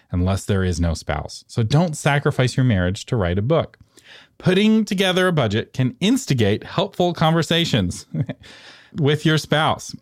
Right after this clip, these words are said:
If you both agree on the big picture budget, you don't need to nickel and dime your husband or wife with every little writing expense that comes up. Now, when my wife and I went through pre-marriage counseling, we had homework where we had to put together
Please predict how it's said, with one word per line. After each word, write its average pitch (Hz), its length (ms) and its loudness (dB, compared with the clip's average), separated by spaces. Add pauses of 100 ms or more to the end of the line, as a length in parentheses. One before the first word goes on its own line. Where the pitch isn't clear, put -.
(140)
If 151 220 0
you 143 260 4 (180)
both 135 260 2
agree 107 320 2
on 117 140 2
the 110 80 2
big 139 300 -2
picture 151 280 -2
budget, 131 520 0 (380)
you 139 120 0
don't 160 260 2
need 156 200 2
to 117 60 2
nickel 135 280 0
and 143 120 4
dime 120 440 2 (120)
your 101 180 -4
husband 113 340 0
or 101 100 2
wife 87 340 0 (200)
with 113 200 -4
every 110 220 2
little 101 400 2
writing 95 260 2
expense 90 300 -4
that - 120 -10
comes 87 200 -2
up. 82 180 -4 (380)
Now, 113 140 0
when 110 200 4
my 110 160 6
wife 123 280 2
and 110 100 2
I 104 60 2
went 107 180 0
through 107 120 -6
pre-marriage 120 440 0
counseling, 101 420 -2 (480)
we 120 80 0
had 107 100 0
homework 131 420 0
where 107 60 -4
we 95 60 -2
had 104 120 -2
to 101 40 -8
put - 160 -4
together 113 400 2